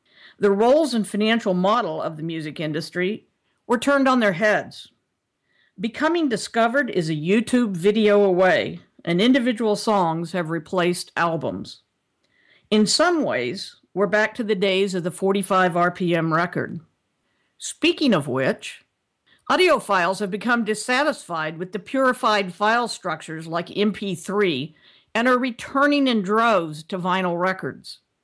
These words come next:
But vinyl production is stretched to its limits, as no one is willing to develop new equipment for that manufacturing process. Trying to create something in the middle,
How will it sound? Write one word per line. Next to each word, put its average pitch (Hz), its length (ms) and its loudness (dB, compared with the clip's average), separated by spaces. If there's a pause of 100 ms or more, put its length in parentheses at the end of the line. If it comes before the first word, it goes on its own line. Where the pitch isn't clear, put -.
(580)
But 214 160 2
vinyl 294 340 2
production 247 640 -2
is 160 160 -6
stretched - 480 -4
to 208 100 -2
its 180 200 -8
limits, 208 560 -4 (420)
as 185 220 0
no 214 300 4
one 185 200 -2
is 170 160 -6
willing 196 300 -4
to 185 120 -4
develop 175 400 -2
new 196 260 2
equipment 165 640 0
for 160 120 -6
that 175 320 -2
manufacturing 143 760 -8
process. 156 680 -4 (880)
Trying 269 320 2
to 285 80 0
create 208 400 -2
something 220 400 -4
in 175 100 -2
the 156 80 -4
middle, 160 520 -2